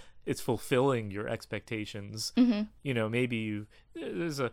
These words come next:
Speaker 1: there's a little bit of sleight of hand involved, but it's like you, you get to the second part of it, and it's like, "Ah, we've arrived." And there's still this pedal point grounding you through the entire second part,
Speaker 2: Mm-hmm.
Speaker 1: pretty much, of the theme song. And,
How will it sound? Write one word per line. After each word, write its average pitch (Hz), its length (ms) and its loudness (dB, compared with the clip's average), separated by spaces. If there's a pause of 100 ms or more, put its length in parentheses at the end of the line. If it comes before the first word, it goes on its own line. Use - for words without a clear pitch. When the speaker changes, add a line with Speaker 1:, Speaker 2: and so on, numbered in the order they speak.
(120)
Speaker 1:
there's 160 160 0
a 143 60 2
little 123 240 4
bit 110 160 0
of 107 100 -2
sleight 110 240 0
of 107 100 -4
hand 110 240 -6
involved, 107 460 -4
but 107 140 2
it's 104 120 -4
like 104 160 0
you, 117 120 0
you 117 180 -4
get 120 160 2
to - 80 -6
the 104 100 -4
second 110 520 -4
part 131 240 4
of 113 120 2
it, 107 220 0
and 104 140 -6
it's 95 120 -8
like, 95 160 -6
"Ah, 95 380 -2 (300)
we've 104 180 0
arrived." 87 800 2 (300)
And 113 160 2
there's 95 140 0
still 120 280 4
this 101 200 0
pedal 107 340 -4
point 101 260 -6
grounding 104 540 0
you 101 160 -6
through 113 220 -10
the 107 160 -6
entire 107 400 -4
second 101 380 -4
part, 107 340 0 (240)
Speaker 2:
Mm-hmm. - 80 -16
Speaker 1:
pretty 107 200 -2
much, 110 280 -6
of 110 160 0
the 107 80 0
theme 110 220 -4
song. 98 340 -4
And, 101 180 -6